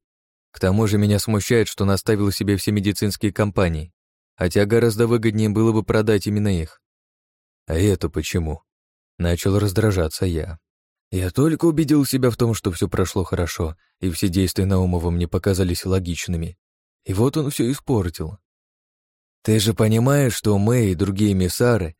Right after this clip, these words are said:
это начало нового мира. Всё вокруг нас сильно изменится,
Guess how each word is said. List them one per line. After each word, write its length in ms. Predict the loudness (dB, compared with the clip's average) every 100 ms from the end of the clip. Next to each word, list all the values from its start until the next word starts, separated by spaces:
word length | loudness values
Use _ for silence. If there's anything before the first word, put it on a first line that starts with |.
| _
это 340 | 0 0 2 -2
начало 440 | -2 0 2 2
нового 360 | 2 2 2 2
мира. 480 | 2 0 0 -4 -10 _ _ _ _
Всё 260 | -8 0 2
вокруг 500 | 2 2 0 0 0
нас 420 | 0 2 0 -6
сильно 460 | -12 -2 0 2 0
изменится, 680 | 0 0 0 0 -4 -10